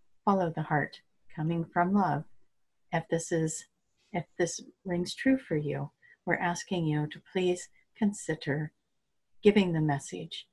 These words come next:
or sharing the energy and bringing in the activation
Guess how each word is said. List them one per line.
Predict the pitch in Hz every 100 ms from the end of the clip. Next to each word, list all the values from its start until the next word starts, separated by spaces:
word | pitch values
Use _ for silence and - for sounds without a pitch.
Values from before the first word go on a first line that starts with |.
| _ _ -
or | 160 147 147 - _
sharing | - 196 180 165
the | 151 -
energy | 160 151 147 165 160 _ _ _ _ -
and | 175 156 151 156 _ -
bringing | 185 170 165 156
in | 156
the | -
activation | 165 151 156 147 147 156